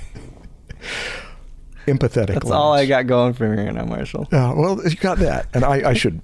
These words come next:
Speaker 1: run with you. It'd make you feel better.
Speaker 2: Yeah, thank you.
Speaker 1: Okay.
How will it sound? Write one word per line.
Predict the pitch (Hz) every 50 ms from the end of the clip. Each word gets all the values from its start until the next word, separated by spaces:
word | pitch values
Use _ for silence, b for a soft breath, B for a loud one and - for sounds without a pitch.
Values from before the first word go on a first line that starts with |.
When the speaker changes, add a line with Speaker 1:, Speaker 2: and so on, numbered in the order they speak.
| -
Speaker 1:
run | 117 104 92 98
with | - - -
you. | - - 110 - -
It'd | 127 117
make | 117 120 113 -
you | 110
feel | - - 113 -
better. | 143 - - - - 98 -
Speaker 2:
Yeah, | 202 196 -
thank | - - 196 190 -
you. | - - - -
Speaker 1:
Okay. | - 123 - - 107